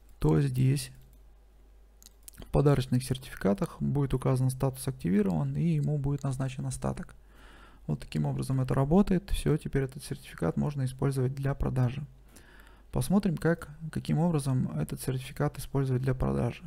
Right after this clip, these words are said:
Точно так же переходим в продажи, создаем новый чек, да, здесь вот уже есть, а, тип документа, да, там обращ-, обращу внимание, что тип документа — реализация подарочных сертификатов.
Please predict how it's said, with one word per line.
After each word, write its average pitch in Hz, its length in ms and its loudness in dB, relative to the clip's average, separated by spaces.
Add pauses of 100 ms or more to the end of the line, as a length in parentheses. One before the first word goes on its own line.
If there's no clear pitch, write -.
(460)
Точно 165 260 0
так 135 220 0
же 131 100 -6
переходим 135 500 -2
в 131 40 -6
продажи, 185 640 2 (640)
создаем 139 480 2
новый 131 240 4
чек, 196 340 0
да, 147 240 0
здесь 131 220 -4
вот - 160 -4
уже 131 180 -2
есть, 131 380 0 (640)
а, 131 640 0
тип 143 180 -4
документа, 131 500 -2
да, 139 160 0
там 139 260 -2 (240)
обращ-, 131 360 -2
обращу 135 480 -2
внимание, 131 480 2
что 131 240 -4
тип 139 220 -8
документа — 131 440 -2
реализация 131 540 -2
подарочных - 500 -6
сертификатов. - 680 -6